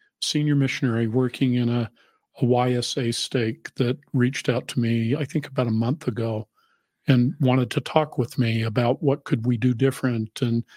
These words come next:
how could he make it more comfortable for people to stay, or how could they communicate to people who left? And I know those aren't quite the right words, but, um, uh,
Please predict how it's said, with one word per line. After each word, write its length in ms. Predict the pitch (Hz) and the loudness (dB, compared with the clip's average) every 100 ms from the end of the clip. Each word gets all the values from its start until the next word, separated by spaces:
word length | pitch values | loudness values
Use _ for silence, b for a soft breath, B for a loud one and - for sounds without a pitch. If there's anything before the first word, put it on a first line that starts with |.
| b - | b 0
how 240 | 143 135 | 2 2
could 260 | 139 - - | 0 -2 -2
he 480 | - 135 131 123 B B B B - | 2 2 4 0 B B B B 2
make 360 | 131 131 143 - | 2 2 0 0
it 300 | 123 143 151 | 0 0 0
more 200 | 127 120 | 0 0
comfortable 540 | - 208 - 107 107 | -2 -2 0 -2 -4
for 200 | - 123 | -2 -4
people 440 | - 120 - 120 | -2 -6 -2 -4
to 240 | 110 - 120 | -2 -2 0
stay, 640 | - - 170 127 107 107 _ _ _ _ _ | -2 0 0 0 -4 -10 _ _ _ _ _
or 360 | 139 131 127 156 - | 4 4 2 0 0
how 320 | 147 143 143 | 2 2 0
could 260 | - 139 117 | 0 0 2
they 120 | 127 | -2
communicate 640 | - 143 180 190 - 123 | 0 0 2 0 0 -2
to 80 | - | -4
people 360 | - 127 - 120 | -4 -4 0 0
who 300 | 120 120 113 _ b b - | 0 0 -4 _ b b 0
left? 420 | 139 139 113 - | 2 2 0 -4
And 80 | 175 | -4
I 80 | 196 | 0
know 160 | 180 175 | 2 2
those 240 | 131 - | 0 0
aren't 200 | 143 143 | -2 -2
quite 260 | - 131 - | -4 -2 0
the 80 | |
right 260 | 120 123 - | 0 0 0
words, 560 | 120 117 104 98 - - B B B _ | 0 0 -2 -8 -10 -12 B B B _
but, 420 | 139 131 143 - | 2 2 0 -2
um, 400 | 131 120 117 127 _ _ b b _ | 0 2 0 -2 _ _ b b _
uh, 440 | 151 123 120 120 | 2 2 2 0